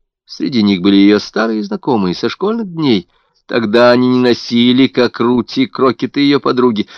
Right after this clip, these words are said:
маек и джинсов в обтяжку, под которыми видны трусы.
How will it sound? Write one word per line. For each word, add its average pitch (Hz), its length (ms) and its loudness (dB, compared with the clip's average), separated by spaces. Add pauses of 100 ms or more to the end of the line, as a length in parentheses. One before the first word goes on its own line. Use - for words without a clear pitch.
маек 117 640 2
и 107 140 2
джинсов 117 600 0
в 143 80 -4
обтяжку, 147 680 -4 (240)
под - 140 -2
которыми 139 340 0
видны 135 320 -2
трусы. 135 600 -6